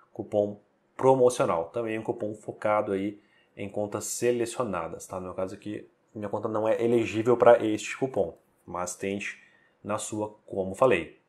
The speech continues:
E por fim, um cupom voltado para novos usuários, novas contas. Se você tem uma conta nova no PicPay, você começou a usar agora, ou alguém da sua família tá usando agora, pode utilizar esse cupom. Se você é usuário antigo, nem tente, tá?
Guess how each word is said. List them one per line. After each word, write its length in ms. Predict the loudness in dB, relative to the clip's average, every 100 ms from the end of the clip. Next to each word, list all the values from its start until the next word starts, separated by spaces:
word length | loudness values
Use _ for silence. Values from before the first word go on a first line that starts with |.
| _ _
E 80 | -4
por 180 | 0 0
fim, 300 | 2 0 0
um 100 | -2
cupom 320 | -2 -2 -2 0
voltado 380 | 2 2 2
para 280 | 2 4 4
novos 380 | 2 4 4 2
usuários, 540 | -2 2 4 4 0
novas 260 | 0 -2 -2
contas. 360 | -2 -4 -4 -8
Se 80 |
você 140 | -14 -10
tem 80 | -6
uma 80 | -4
conta 240 | -4 -4
nova 120 | -2
no 80 | -2
PicPay, 380 | -6 -6 -2 -2
você 180 | -2 -8
começou 280 | -10 -4 -2
a 40 |
usar 160 | 2 4
agora, 440 | 4 4 4 4
ou 80 | 2
alguém 160 | 0 0
da 80 |
sua 80 | -6
família 260 | -4 -4 -2
tá 120 | -2
usando 200 | -2 -2
agora, 380 | 2 4 4 2 -12 -20 _
pode 200 | 8 8
utilizar 400 | 8 4 6 6
esse 240 | 2 0 0
cupom. 320 | -6 -4 -6
Se 100 | -6
você 200 | -10 -6
é 40 |
usuário 220 | 0 2 0
antigo, 320 | -4 -8 -6
nem 240 | -4 -6
tente, 400 | -4 -6 -8 -8
tá? 260 | -4 -4